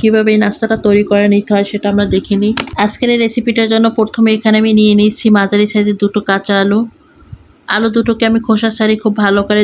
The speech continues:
ধুয়ে নিয়েছি। এবার এই আলু দুটোকে আমি গ্রেট করে নিব, তবে এই রেসিপির জন্য আলু দুটোকে কিন্তু গ্রেট করে নিতে হবে। তো আমি আলু দুটোকে খুব ভালো করে গ্রেট করে নিয়েছি। যেহেতু আমি সাথে সাথে এই রেসিপিটা করব, সেই জন্য আলাদা করে কিন্তু আমি আলু দুটোকে ধুইনি। এবার এই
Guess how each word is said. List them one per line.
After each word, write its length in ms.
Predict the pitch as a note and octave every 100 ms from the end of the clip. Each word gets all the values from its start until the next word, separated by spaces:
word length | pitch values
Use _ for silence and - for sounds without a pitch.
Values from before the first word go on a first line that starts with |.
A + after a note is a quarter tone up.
| G#3
ধুয়ে 200 | G#3 G3+
নিয়েছি। 420 | G3+ G3+ G3+ - A3 A#3 - G3
এবার 180 | G3+ G#3
এই 60 | G#3 -
আলু 120 | G3+ G3+
দুটোকে 280 | G#3 G#3 G3+
আমি 100 | G3 G3+ F#3+
গ্রেট 200 | G3 F#3
করে 140 | G3+ G3 G3
নিব, 160 | F#3+ G3+ A3+ -
তবে 180 | G#3+ A3
এই 40 | A3+ A3+
রেসিপির 380 | A3 A3 A3 G#3+
জন্য 180 | G#3+ A3 G#3+ G3+
আলু 160 | G#3+ G#3+
দুটোকে 320 | G#3+ G#3+ G#3+ G#3+
কিন্তু 180 | G#3 G#3
গ্রেট 180 | G3+ G3 -
করে 180 | G#3 G3+
নিতে 260 | G3 G3+ G3+
হবে। 320 | G3+ F#3+ G3+ A#3 - - - -
তো 40 | G#3+
আমি 120 | G#3+ A3
আলু 120 | G#3+ A3
দুটোকে 300 | A3 A3 A3+ G#3+
খুব 100 | G#3+ G#3
ভালো 160 | G#3 G#3
করে 140 | G#3+ G#3+
গ্রেট 200 | G3+ G#3 -
করে 140 | G3+ G3+
নিয়েছি। 400 | G3+ G3+ - - A3 G#3
যেহেতু 320 | G#3+ G#3+ G#3+ G#3+ G#3
আমি 120 | G#3 G#3+
সাথে 200 | G#3 G#3
সাথে 240 | G#3 G#3 G#3+
এই 80 | G#3
রেসিপিটা 380 | G3+ G3+ G#3 G3+ G3+
করব, 180 | F#3+ G3 G#3 -
সেই 120 | G3+
জন্য 140 | G3+ G3+ G3
আলাদা 240 | G3 G3+ G3+
করে 140 | G3+ G3+
কিন্তু 180 | G3+ G#3
আমি 120 | G3+ G3
আলু 120 | F#3+ F#3+
দুটোকে 260 | G3 G3+ G3
ধুইনি। 360 | - F#3+ G3 G#3 A#3 _ _ _ _ -
এবার 160 | G#3+
এই 60 | A3+